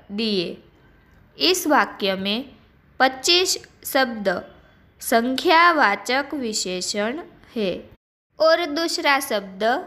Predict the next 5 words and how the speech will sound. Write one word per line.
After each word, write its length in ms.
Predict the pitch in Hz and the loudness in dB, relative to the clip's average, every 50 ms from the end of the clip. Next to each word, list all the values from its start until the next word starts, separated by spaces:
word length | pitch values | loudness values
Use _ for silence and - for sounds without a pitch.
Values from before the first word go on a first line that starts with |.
| - - - _ | -12 -18 -20 _
सही 480 | - - - 285 285 294 311 269 180 - - - - - _ _ _ - _ 233 | -10 0 4 6 6 6 6 4 0 -2 -4 -8 -16 -20 _ _ _ -16 _ -4
गुणवाचक 920 | 233 285 302 330 349 370 370 359 330 320 320 330 - 330 330 330 330 349 | 2 2 4 4 4 4 4 6 6 6 4 2 0 0 0 0 -2 -4
विशेषण 840 | 285 233 208 214 220 - 208 190 196 208 - 233 214 233 277 349 370 - - - - 254 | -2 0 0 0 0 -2 -2 -4 -4 -4 -4 -4 -2 -2 -2 -4 -6 -10 -16 -14 -8 -4
है। 220 | 254 202 175 175 170 - - _ _ _ _ _ _ - - _ - _ - - - | -2 -2 -2 -2 -4 -10 -18 _ _ _ _ _ _ -20 -20 _ -20 _ -20 -4 0
आगे, 520 | - 208 214 208 190 202 208 226 294 392 | 2 2 2 2 2 2 2 2 0 -2